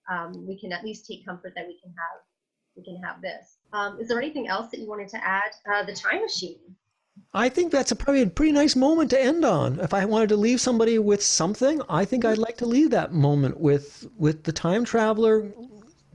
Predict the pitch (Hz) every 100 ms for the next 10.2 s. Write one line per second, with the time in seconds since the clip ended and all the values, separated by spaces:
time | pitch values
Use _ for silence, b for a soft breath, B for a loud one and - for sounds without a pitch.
0 | _ - 220 226 214 170 196 190 190 180
1 | - 240 240 202 - 226 156 139 - 156
2 | 180 165 151 156 185 185 - 196 190 220
3 | 269 370 - _ _ - 285 _ - -
4 | 208 214 - 175 208 202 - 190 180 180
5 | - 139 135 143 151 170 _ _ _ 196
6 | 180 180 _ _ 196 180 - _ _ 196
7 | - 180 - - - _ _ _ 185 185
8 | 208 185 - 190 175 _ 190 185 - 185
9 | 180 175 175 _ _ - 190 214 185 185
10 | 175